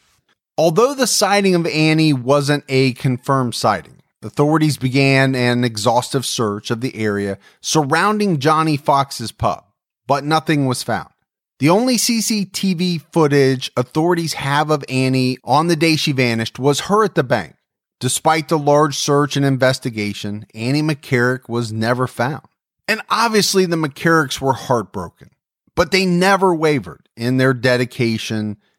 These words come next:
in their search for Annie. And it was this dedication that generated respect and compassion from people all over Ireland,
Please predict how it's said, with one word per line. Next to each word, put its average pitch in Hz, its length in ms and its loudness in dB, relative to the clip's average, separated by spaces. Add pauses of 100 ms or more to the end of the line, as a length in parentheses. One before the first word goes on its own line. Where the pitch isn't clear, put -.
(240)
in 123 100 0
their 120 140 2
search 120 400 -2
for 101 180 -6
Annie. 87 380 -10 (400)
And 170 180 2
it 180 80 2
was 151 160 0
this 185 220 0
dedication 175 800 -2
that 113 160 -4
generated 135 680 2
respect 143 680 0
and 127 120 -2
compassion 120 640 -4
from 123 200 -4
people 165 380 -2
all 175 320 2
over 160 360 0
Ireland, 120 440 -2